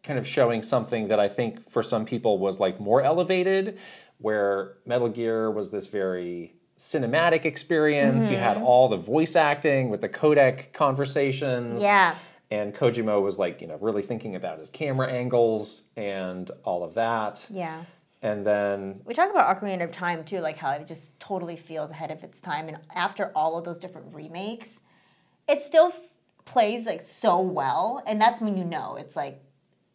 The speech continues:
Speaker 2: at the core, this game was, like, so futuristic and really, like, took that three D gameplay to the next level. So you can see it here.
Speaker 1: Yeah, I mean, a lot of these games,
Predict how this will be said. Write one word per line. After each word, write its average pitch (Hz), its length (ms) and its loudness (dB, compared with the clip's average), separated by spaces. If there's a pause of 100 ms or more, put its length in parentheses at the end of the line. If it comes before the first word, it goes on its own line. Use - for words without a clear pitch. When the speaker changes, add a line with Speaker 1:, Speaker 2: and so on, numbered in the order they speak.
Speaker 2:
at 180 180 0
the 180 60 -10
core, 180 580 -4
this 202 180 -10
game 156 240 -12
was, 147 160 -14
like, 123 200 -14
so 156 260 -10
futuristic 226 1040 -8 (540)
and 180 200 -6
really, 170 240 -4
like, 151 300 -8
took - 360 -12
that 123 260 -6 (220)
three 175 260 -8
D 156 460 -14 (260)
gameplay 147 460 -12
to - 100 -20
the 147 80 -18
next 131 280 -18
level. - 380 -12
So - 340 -8 (140)
you 202 80 -12
can 180 160 -12
see 143 140 -14
it - 120 -14
here. - 340 -12 (540)
Speaker 1:
Yeah, 175 100 -4
I - 40 0
mean, 190 80 2
a 180 40 4
lot 214 220 6
of 370 80 -2
these 156 140 -2
games, 131 800 -4